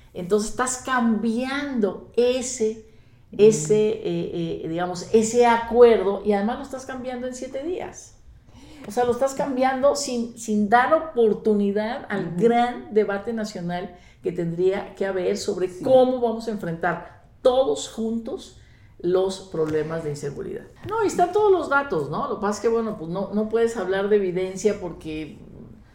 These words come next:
Speaker 1: el
Speaker 2: Entra la
Speaker 1: gobierno no
Speaker 2: emoción,
Speaker 1: hace
Speaker 2: entra
Speaker 1: caso a la evidencia, ¿no? Entonces es nada más, yo digo que hay otra, que hay otra información. Cuando decir, "A ver, pues aquí están los datos, ¿no? ¿Qué ha pasado?".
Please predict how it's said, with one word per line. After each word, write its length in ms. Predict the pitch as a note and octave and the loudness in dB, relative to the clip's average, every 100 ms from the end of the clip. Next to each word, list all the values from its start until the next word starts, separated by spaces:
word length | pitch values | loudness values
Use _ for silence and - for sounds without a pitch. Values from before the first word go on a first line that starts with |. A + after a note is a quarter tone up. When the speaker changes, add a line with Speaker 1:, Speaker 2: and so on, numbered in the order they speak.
| - - | -20 -8
Speaker 1:
el 160 | - G#3+ | 0 2
Speaker 2:
Entra 160 | B3 A#3+ | 8 10
la 60 | |
Speaker 1:
gobierno 240 | - B3+ B3 | 10 8 4
no 80 | |
Speaker 2:
emoción, 200 | B3+ B3+ | 4 6
Speaker 1:
hace 280 | A#3+ A#3 C#4 | 6 4 2
Speaker 2:
entra 200 | C4+ C4+ | 0 0
Speaker 1:
caso 240 | C4+ C4+ C4 | -2 -2 -6
a 20 | |
la 120 | B3+ | -8
evidencia, 840 | B3+ C4 C4+ C#4 C#4+ - E3+ A2 | -10 -10 -10 -10 -10 -6 -6 -6
¿no? 220 | C3 G#3+ D#3+ | -6 -6 -6
Entonces 360 | - A3 B3 A#3+ | -6 -4 -4 -6
es 100 | A#3+ | -4
nada 160 | B3 | -4
más, 240 | A#3+ A#3+ A3+ | -2 0 2
yo 80 | |
digo 260 | A#3 A#3 A#3+ | 2 2 2
que 100 | A#3 | 2
hay 160 | A3 A3 | 2 4
otra, 680 | A3 A3 A3 G#3+ G#3+ G#3+ G#3 | 2 0 0 0 0 -2 -4
que 100 | G3+ | 0
hay 100 | G#3 | 0
otra 180 | G#3 | 0
información. 800 | A3 G#3+ G#3 G3+ G#3 B3+ C4+ E3+ - - - - - | -4 -4 -4 -4 -6 -6 -6 -6 -8 -18 -20 -20 -20
Cuando 200 | - F3+ | -12 -8
decir, 220 | F#3 A#3 A#3 | -4 -2 0
"A 40 | |
ver, 280 | A#3 C#4 A3+ | 2 2 0
pues 100 | - | -4
aquí 220 | G3+ C4 | -8 -8
están 260 | C#4 D#4+ C#4+ | -8 -6 -4
los 160 | B3 | -4
datos, 380 | A3+ B3 - F3+ | -2 -4 -4 -8
¿no? 160 | F3+ A3 | -8 -6
¿Qué 80 | B3 | -4
ha 120 | B3 | -4
pasado?". 720 | B3+ B3 - A#3+ A#3+ A#3 A#3 | -6 -6 -2 0 2 0 -2